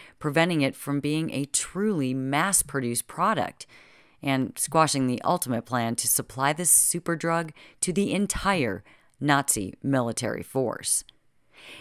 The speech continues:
Yet for some within the regime, a higher goal was to make sure their soldiers just didn't die at all.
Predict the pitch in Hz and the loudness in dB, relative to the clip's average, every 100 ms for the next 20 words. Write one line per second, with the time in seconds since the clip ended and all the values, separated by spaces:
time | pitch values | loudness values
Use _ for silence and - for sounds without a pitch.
0 | - 233 - - 233 - - 254 302 320 | 0 2 2 0 0 8 8 8 4 2
1 | 311 - 202 214 208 190 139 127 123 120 | -2 0 2 2 2 2 2 2 2 2
2 | - 139 170 160 131 127 165 185 117 113 | -2 -4 0 2 2 0 -2 2 0 0
3 | 123 - 165 175 - 185 175 135 175 - | 0 0 0 -2 -2 -2 2 2 4 2
4 | 190 175 196 190 180 - - - 131 - | 2 0 -2 -2 -4 -10 -20 -6 0 2
5 | - - 143 180 185 - 120 117 127 156 | 0 0 0 2 -2 -2 0 2 2 0
6 | 160 _ - 147 156 147 220 190 - | -6 _ -2 8 10 10 6 0 -8